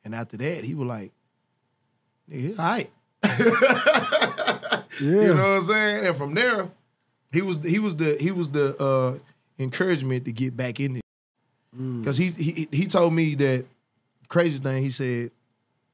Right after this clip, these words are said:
Speaker 1: he's like, "Man, people be around me, and they just," like what I just said a while ago, he's like, "People be around me, and they never tell me what their intentions are.
Speaker 2: Mm.
Speaker 1: So, I don't know how to help them because they never really tell me what they want."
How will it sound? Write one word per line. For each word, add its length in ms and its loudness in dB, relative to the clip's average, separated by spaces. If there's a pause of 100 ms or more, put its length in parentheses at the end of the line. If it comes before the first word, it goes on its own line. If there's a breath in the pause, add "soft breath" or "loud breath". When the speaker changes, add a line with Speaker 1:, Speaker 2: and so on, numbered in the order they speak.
(460)
Speaker 1:
he's 180 -2
like, 260 -6 (640)
"Man, 200 -6
people 260 -2
be 140 2
around 520 0
me, 240 -6 (1200)
and 120 -8
they 80 -2
just," 240 -6
like 200 -2
what 160 0
I 100 -2
just 180 -4
said 100 0
a 60 0
while 140 -2
ago, 120 -4
he's 120 0
like, 180 -4
"People 200 -2
be 140 2
around 360 0
me, 160 -2
and 80 -4
they 100 -4
never 240 -2
tell 180 -2
me 80 -2
what 220 -4
their 100 -6
intentions 480 -8
are. 1160 -20
Speaker 2:
Mm. 80 -12
Speaker 1:
So, 400 -2 (560)
I 80 -4
don't 160 -2
know 320 0 (100)
how 180 -2
to 60 -4
help 300 -2
them 160 -4
because 260 -6
they 120 -6
never 260 -4
really 220 -2
tell 180 -4
me 100 -8
what 160 -6
they 120 -12
want." 240 -10